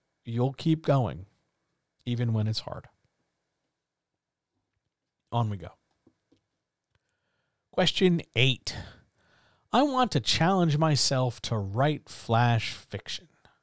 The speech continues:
Do I write something and then trim it back?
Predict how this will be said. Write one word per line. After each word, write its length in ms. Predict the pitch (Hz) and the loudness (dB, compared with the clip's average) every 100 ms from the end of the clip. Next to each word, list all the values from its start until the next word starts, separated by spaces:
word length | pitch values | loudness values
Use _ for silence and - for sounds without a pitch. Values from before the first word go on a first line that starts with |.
| _ _ _ _ _ _ _ _ _ _ | _ _ _ _ _ _ _ _ _ _
Do 140 | 127 | 6
I 120 | 107 98 | 6 4
write 280 | 107 113 | 2 2
something 460 | - 131 127 151 143 | 0 0 0 0 0
and 100 | 117 | 0
then 120 | 101 | 0
trim 260 | 98 135 131 | -4 -2 -4
it 120 | 107 | -4
back? 400 | 101 123 - | -6 -6 -8